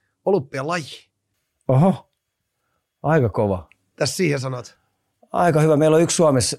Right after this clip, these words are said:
Speaker 2: yksi, yksi, yksi daami on, on, on tosi hyvä siinä. Et tota, sillä saattaa olla kuule ihan, ihan tota sauma, sauma tota noin, niin kympin joukkoa kyllä.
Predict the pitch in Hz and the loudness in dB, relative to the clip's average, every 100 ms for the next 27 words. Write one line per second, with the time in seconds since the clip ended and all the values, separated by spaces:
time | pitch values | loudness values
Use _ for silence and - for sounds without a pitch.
0 | - 135 - 135 - - 127 139 143 127 | -6 -6 -6 -8 -8 -10 -8 0 4 4
1 | 107 95 95 87 _ _ - 107 90 _ | 2 0 -2 -6 _ _ -6 -4 -6 _
2 | 107 107 101 98 98 82 73 76 76 65 | -6 -4 -2 -2 -2 -4 -8 -10 -10 -12
3 | - _ _ _ _ _ _ _ _ _ | -18 _ _ _ _ _ _ _ _ _
4 | _ _ 123 107 120 98 104 - _ _ | _ _ -6 -4 -4 -2 -4 -6 _ _
5 | _ _ - - 120 117 107 - 113 117 | _ _ -8 -4 -2 -2 -4 -4 -2 0
6 | 110 95 _ _ - _ - 120 117 - | 0 -4 _ _ -20 _ -14 -6 -4 -4
7 | 117 117 110 - _ 117 120 104 104 104 | -2 0 -2 -4 _ -6 -4 -4 -4 -4
8 | - 113 107 107 - _ _ _ - - | -2 -2 -2 -6 -10 _ _ _ -12 -4
9 | 127 127 113 98 101 - 104 107 107 101 | 0 0 0 -2 -4 -4 -4 -2 -4 -4
10 | 120 113 95 80 78 _ 82 82 87 80 | -2 -2 -4 -6 -12 _ -18 -14 -14 -14